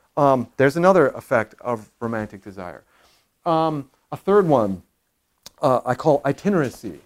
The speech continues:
They're all connected. These are all connected to each other. Um, it's this idea, uh, um, that, you know, happiness is always somewhere else. There's always a better option somewhere.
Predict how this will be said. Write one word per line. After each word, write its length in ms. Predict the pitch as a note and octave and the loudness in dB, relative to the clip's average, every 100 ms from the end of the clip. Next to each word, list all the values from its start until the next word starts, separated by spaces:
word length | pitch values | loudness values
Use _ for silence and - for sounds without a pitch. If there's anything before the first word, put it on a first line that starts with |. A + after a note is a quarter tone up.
| _ - | _ -4
They're 120 | F#3 | -2
all 100 | F3+ | 0
connected. 400 | E3 D3+ B2+ A#2 | -2 -4 -4 -4
These 160 | D#3+ F3 | -4 -2
are 40 | |
all 100 | C#3+ | -4
connected 380 | - A2+ G#2 G2 | -6 -10 -10 -16
to 80 | D#2+ | -18
each 180 | - | -18
other. 220 | E2 E2+ - _ _ _ _ - F3 | -18 -18 -20 _ _ _ _ -4 2
Um, 500 | F3+ E3+ D#3+ D3+ - _ _ _ _ _ _ | 4 4 2 -2 -10 _ _ _ _ _ _
it's 100 | - | -18
this 120 | A3+ | -4
idea, 400 | D4 G#3 G3+ G#3 | -4 0 4 4
uh, 520 | D#3 F3+ E3 E3+ D3+ | 2 -4 0 4 4
um, 180 | C3+ A#2 _ _ _ _ | 2 -2 _ _ _ _
that, 480 | C#3 F3 E3+ E3 - _ _ _ _ _ _ _ _ _ _ | 2 2 4 2 -2 _ _ _ _ _ _ _ _ _ _
you 80 | E3+ | -20
know, 60 | - _ _ _ _ | -20 _ _ _ _
happiness 460 | - B3 C4 B3 G3 | -10 -6 0 0 0
is 100 | G3 | 0
always 180 | G#3+ G3 | 0 0
somewhere 440 | - G3 F3 D3+ | 0 4 4 4
else. 580 | C#3+ G2 E2+ - - _ _ _ _ _ _ _ - | 2 -2 -8 -18 -20 _ _ _ _ _ _ _ -12
There's 140 | D3+ | -4
always 240 | A3+ A3+ | 0 2
a 60 | D#3+ | 0
better 320 | A2+ D#3 C#3 | -4 -4 -4
option 420 | C3 A2+ - G2 | -4 -10 -16 -16
somewhere. 580 | - F#2 D2 F2 D#2+ _ | -18 -20 -20 -20 _ _